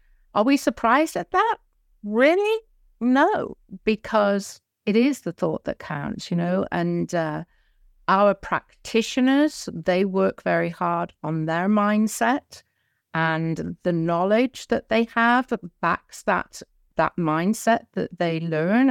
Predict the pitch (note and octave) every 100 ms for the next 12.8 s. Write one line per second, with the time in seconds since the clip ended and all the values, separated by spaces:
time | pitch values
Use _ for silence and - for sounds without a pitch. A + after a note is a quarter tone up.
0 | - E3 - D#3 F3 - F3 E3 D#3+ -
1 | D3 - - E3+ - G#3 B3+ D#4+ _ _
2 | _ _ - G#3+ A3+ A#3+ A#3+ A3+ A#3 A3+
3 | - A3+ G#3+ G#3 - G#3 A#3 G4 D#3 -
4 | - - G3 F3+ F3 - F#3 F3 E3+ D#3+
5 | E3 - D#3 D#3 - E3 D#3+ D#3 - -
6 | D3+ D3+ D3 C#3+ D3+ D3+ - - - -
7 | _ _ _ _ _ - E3+ E3 E3+ E3+
8 | F3 E3 D#3+ D#3+ D#3+ - - - F#3+ G#3
9 | - A3+ A3 G#3+ A#3 A3 - E3+ G3 F#3+
10 | F#3 F#3 F#3 - F3 G3 - - A3 A3+
11 | G#3+ G3+ F#3+ E3+ E3+ - A#3 C#4 - -
12 | G3+ G3+ G3 F#3 F#3 F#3+ F#3+ -